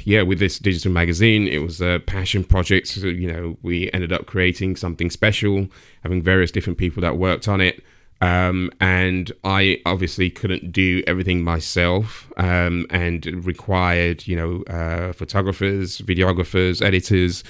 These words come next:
to be able to form this team for us to be able to create this, uh, um, uh, digital magazine. And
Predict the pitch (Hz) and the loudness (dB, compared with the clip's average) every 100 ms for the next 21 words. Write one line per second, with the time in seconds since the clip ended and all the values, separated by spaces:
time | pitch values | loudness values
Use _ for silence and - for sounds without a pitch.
0 | - - - 90 90 87 87 - 98 92 | -20 -20 -6 2 2 2 -2 0 2 2
1 | - - 123 107 87 - 98 90 87 - | -2 2 2 4 0 -2 -2 0 -2 -2
2 | 95 87 - 95 85 95 87 - - 90 | -2 -2 -2 -2 -2 -2 -4 -4 -2 2
3 | 85 85 - 95 78 - - 95 85 - | 4 2 -2 -6 -4 -6 -2 0 0 -2
4 | 92 85 90 82 85 - - 87 - 95 | -4 -2 -4 -6 -8 -12 -6 -4 -4 -4
5 | 92 82 95 85 - 92 85 82 90 82 | -6 -4 -6 -6 -6 -4 -2 0 0 -2
6 | 78 - - - - _ _ - 95 95 | -4 -10 -20 -20 -20 _ _ 2 4 4
7 | 95 95 | 2 -2